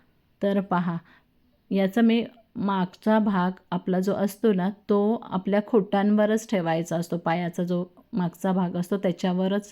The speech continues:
टेकवायचा असतो आणि पायामध्ये अंतर ठेवा, म्हणजे तुम्हाला डोकं सहज खाली करता येईल. तर खूप आराम मिळतो ह्या दोन्ही पोझिशनने.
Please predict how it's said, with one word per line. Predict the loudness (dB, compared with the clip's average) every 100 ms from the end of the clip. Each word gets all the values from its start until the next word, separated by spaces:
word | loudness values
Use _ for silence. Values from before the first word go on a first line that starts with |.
| -8
टेकवायचा | -6 -4 -6 -6 -6 -4
असतो | -4 -6 -8 -10 -10 -20 -20 -14 -2
आणि | 2 4
पायामध्ये | 4 2 2 2 2
अंतर | 2 4 4 4
ठेवा, | 2 0 2
म्हणजे | 2 0
तुम्हाला | 2 0 2 2
डोकं | 0 0 -2
सहज | 0 0 -2 -2
खाली | 0 2 2
करता | 2 0 -2 -4
येईल. | -4 -4
तर | -2
खूप | 2 2 4
आराम | 2 2
मिळतो | 2 0 0
ह्या | 0
दोन्ही | 0 0 2 2 2
पोझिशनने. | 0 -2 -6 -6 -4 -4